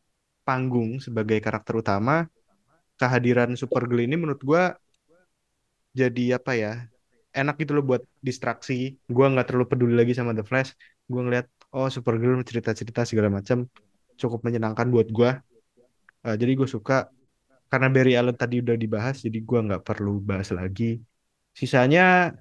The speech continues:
ya gitu aja sih. Gua sangat enjoy untuk karakter kayak Michael Keaton dan Supergirl di sini. Sayang mereka harus mati. Cuman, eh, gua, gua berharap sih si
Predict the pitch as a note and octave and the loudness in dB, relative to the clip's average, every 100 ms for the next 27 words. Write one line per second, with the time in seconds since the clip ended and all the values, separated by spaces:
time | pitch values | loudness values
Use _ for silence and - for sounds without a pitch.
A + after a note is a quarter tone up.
0 | C3+ - _ - B2 A2 G#2 G#2 G#2 G2+ | -14 -16 _ -4 2 2 2 -4 -4 -4
1 | G#2 C#3 C#3 C3+ C3+ - _ _ A2+ B2 | 2 2 4 0 0 -6 _ _ 0 4
2 | B2+ C3 C3+ _ _ _ _ _ _ _ | 4 2 -6 _ _ _ _ _ _ _
3 | _ _ _ - B2+ A#2+ A#2+ A#2 A2 A2 | _ _ _ -4 -2 0 -2 0 0 -2
4 | D3 - B2 A2+ - A2+ A2 - A2 A2 | -6 -12 -6 -6 -4 -4 -4 -4 -4 0
5 | G#2 G#2 - A2 G#2 A2 G#2+ G#2 A2+ G#2+ | 0 0 -2 -6 -4 -4 -4 -6 -2 0
6 | G2+ G2 G#2 - - _ _ _ _ _ | -2 -4 -8 -10 -16 _ _ _ _ _
7 | _ _ - A#2 A2+ A2+ A2+ G#2+ A#2 B2+ | _ _ -8 0 2 4 2 0 -2 0
8 | A#2 A#2 A#2+ A2+ A2 A2+ A2+ G#2+ F#2+ - | 0 0 0 -4 -4 -4 -6 -6 -6 -4
9 | A#2+ - _ _ _ _ _ _ _ _ | -6 -6 _ _ _ _ _ _ _ _
10 | _ _ _ - C3 A2+ C#3+ D#3+ D3 - | _ _ _ 0 2 4 2 0 -4 -12
11 | _ _ _ _ _ _ _ _ _ _ | _ _ _ _ _ _ _ _ _ _
12 | - B2+ C3 B2+ D3+ D#3+ - D3+ G3+ G3+ | -6 2 2 4 4 4 2 2 4 6
13 | F#3 F3 G3 - A#3+ A3 - _ _ _ | 4 4 4 2 -2 -2 -8 _ _ _
14 | _ _ _ _ - - | _ _ _ _ -14 -4